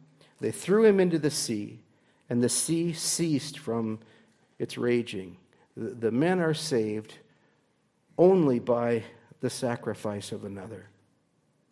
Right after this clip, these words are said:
And how sufficient this sacrifice is. Notice how the sea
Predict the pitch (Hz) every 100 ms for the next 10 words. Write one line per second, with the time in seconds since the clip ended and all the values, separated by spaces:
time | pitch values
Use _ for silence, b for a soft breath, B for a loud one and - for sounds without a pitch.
0 | _ _ _ _ - 120 - 156 170 -
1 | 120 - - 254 - - - - - _
2 | _ _ _ _ _ _ - 147 147 143
3 | 139 139 127 - 107 107 - 139 104 127
4 | 208 262 - 170 143 127 - - 262 120
5 | 107